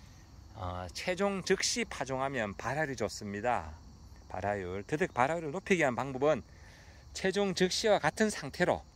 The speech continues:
종자를 유지하는 겁니다. 즉, 냉장고에 저온 저장하면 발화율이 되게 좋습니다. 그래서 저는 도라지나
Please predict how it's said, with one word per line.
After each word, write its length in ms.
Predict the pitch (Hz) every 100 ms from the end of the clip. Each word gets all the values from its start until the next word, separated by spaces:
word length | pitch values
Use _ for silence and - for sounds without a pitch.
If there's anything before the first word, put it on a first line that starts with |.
| - - - - - - - - - -
종자를 500 | - 113 120 170 151
유지하는 420 | 110 104 127 135
겁니다. 440 | 135 156 131 87 -
즉, 160 | 165 - - - - - - - - - - - - - - - -
냉장고에 960 | 131 196 226 226 208 139 113 120 92 82 -
저온 300 | - 156 226
저장하면 640 | 226 180 147 123 147 123 90 - - -
발화율이 400 | - 127 156 156
되게 220 | 104 104 143
좋습니다. 840 | 127 - 131 117 127 107 80 - - -
그래서 260 | 127 117
저는 400 | 117 131 104 113
도라지나 580 | 117 98 101 143 139 -